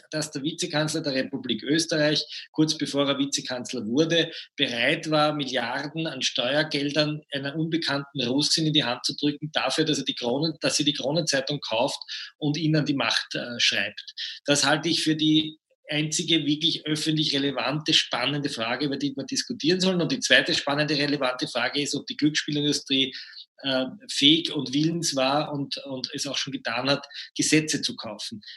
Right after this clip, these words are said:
Das ist die zweite relevante große Frage. Die Geschichten, ob jetzt der Leibwächter einen Detektiven angestiftet hat oder der Detektiv den Leibwächter und ob ein Anwalt dann mitgespielt hat und ob die dafür Geld wollten und ob dahinter irgendwelche Ö-V-P-Kreise waren, die geschaut haben, dass das Video an den Markt kommt,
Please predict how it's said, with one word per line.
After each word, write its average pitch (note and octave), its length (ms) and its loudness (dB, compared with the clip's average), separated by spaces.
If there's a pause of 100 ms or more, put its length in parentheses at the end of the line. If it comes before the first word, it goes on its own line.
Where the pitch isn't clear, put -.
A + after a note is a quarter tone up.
(100)
Das A#2+ 80 -4
ist D3 160 -2
die D3+ 60 -4
zweite C#3+ 400 6
relevante B2 500 -4
große A#2 380 -8
Frage. G#2+ 380 -12 (360)
Die C#3+ 400 2
Geschichten, E3 500 2
ob D#3 180 0
jetzt D#3+ 260 2
der D3+ 140 4
Leibwächter D3+ 1000 2 (280)
einen D3 480 0
Detektiven E3+ 680 0
angestiftet D3+ 720 0
hat C#3+ 160 2
oder C#3+ 140 -2
der D3+ 100 2
Detektiv D3+ 480 0
den D3+ 140 2
Leibwächter D#3 760 4
und D3 120 0
ob D#3 160 -2
ein D#3 120 0
Anwalt D#3+ 540 0
dann D3+ 160 2
mitgespielt E3 580 -2
hat D3+ 120 2
und D3+ 100 0
ob D#3 120 2
die E3 60 2
dafür D#3 220 2
Geld D3+ 320 2
wollten D3+ 320 0
und D3 140 -2
ob D3 120 -6
dahinter D#3 460 2
irgendwelche D#3 440 2
Ö-V-P-Kreise D3+ 760 0
waren, C#3+ 220 -2
die D3+ 80 -2
geschaut C#3+ 340 2
haben, D#3+ 100 0
dass D3 120 -4
das - 180 -8
Video D#3+ 180 2
an D3+ 80 0
den C#3+ 120 -4
Markt A#2+ 340 -6
kommt, D#3 200 0